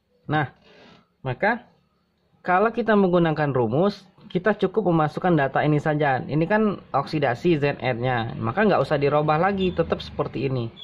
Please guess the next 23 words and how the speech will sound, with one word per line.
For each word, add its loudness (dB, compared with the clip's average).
ya. 0
Yang 2
besar 2
siapa 0
yang 0
besar? -2
Yang 2
besar 0
itu -2
C -10
U, 4
ya. 2
Yang 2
reduksi 0
C 0
U, 4
ya. 0
Plus 2
nol 2
koma 0
tiga -2
empat -2
dikurang -2